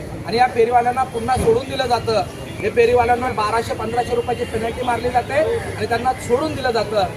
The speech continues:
आणि पुन्हा बस्तान मांडण्यासाठी हे फेरीवाले या रस्त्यांवर येतात आणि इथल्या नागरिकांना अतिशय त्रासाचं, अ, जो रस्ता आहे, अ, तो निर्माण करतात. अतिशय त्रास या ठिकाणी फेरीवाल्यांमुळे या नागरिकांना होतो आहे. आज हा निषेध याचसाठी आहे की आज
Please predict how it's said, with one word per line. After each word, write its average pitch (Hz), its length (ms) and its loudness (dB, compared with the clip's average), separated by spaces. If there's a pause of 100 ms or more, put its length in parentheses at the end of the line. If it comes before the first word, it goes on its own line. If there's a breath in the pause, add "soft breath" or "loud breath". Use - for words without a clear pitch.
(160)
आणि 208 140 0
पुन्हा 254 380 0
बस्तान 269 360 0
मांडण्यासाठी 240 480 0
हे 240 80 4
फेरीवाले 226 480 4
या 226 160 4
रस्त्यांवर 220 460 -4
येतात 240 340 0 (340)
आणि 190 140 -2
इथल्या 240 400 0
नागरिकांना 220 800 0
अतिशय 247 440 -4
त्रासाचं, 254 720 -2 (420)
अ, 196 180 4
जो 214 140 -2
रस्ता 214 280 0
आहे, 226 220 2
अ, 233 360 -4 (120)
तो 233 100 8
निर्माण 226 300 2
करतात. 214 300 -2
अतिशय 208 280 -2
त्रास - 380 0 (400)
या 180 60 2
ठिकाणी 214 280 -2
फेरीवाल्यांमुळे 208 960 -2
या 202 140 -2
नागरिकांना 190 480 -4
होतो 175 200 -4
आहे. 170 140 2 (500)
आज 190 160 -2
हा 220 80 0
निषेध 220 580 0
याचसाठी 240 480 0
आहे 247 320 2 (460)
की 214 60 4
आज 214 320 2